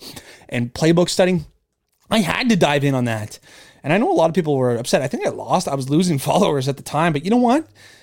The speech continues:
It's an opportunity to, to, to poke fun at a guy that, that needs a wake-up call. And I'm not the biggest Kyler Murray fan. And, and, uh, you know, I think that, that, I think that, you know, as, as media members, and I'll,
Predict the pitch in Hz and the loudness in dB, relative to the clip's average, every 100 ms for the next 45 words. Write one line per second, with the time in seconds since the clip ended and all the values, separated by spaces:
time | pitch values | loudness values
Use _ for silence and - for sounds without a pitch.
0 | - 180 311 349 269 - 208 214 170 135 | -8 -4 0 2 2 2 2 2 0 -2
1 | 143 135 160 - - 147 190 220 - 160 | -4 0 0 0 -4 2 2 2 0 0
2 | 180 151 131 143 156 160 131 _ 147 143 | 2 0 2 2 2 2 -2 _ -8 -4
3 | 165 143 160 156 - 143 139 143 120 - | 0 2 2 0 0 2 4 2 -2 -10
4 | - - - 330 381 139 143 147 135 131 | -20 -12 -2 0 2 0 0 -2 0 0
5 | 135 131 143 147 147 196 240 127 - 151 | 2 2 0 0 0 2 2 -2 -4 -4
6 | 143 143 151 135 123 165 175 170 175 247 | -2 0 2 0 -2 0 0 2 2 2
7 | 254 202 233 226 226 - 185 277 294 - | 2 4 2 2 -2 -6 -2 0 0 -2
8 | _ _ _ - 170 156 175 170 - - | _ _ _ -8 2 4 4 2 -4 -12
9 | - - _ - 196 170 180 190 190 180 | -20 -20 _ -4 -2 2 4 4 4 4
10 | 170 190 196 165 - 151 160 | 4 4 4 2 -4 -4 -4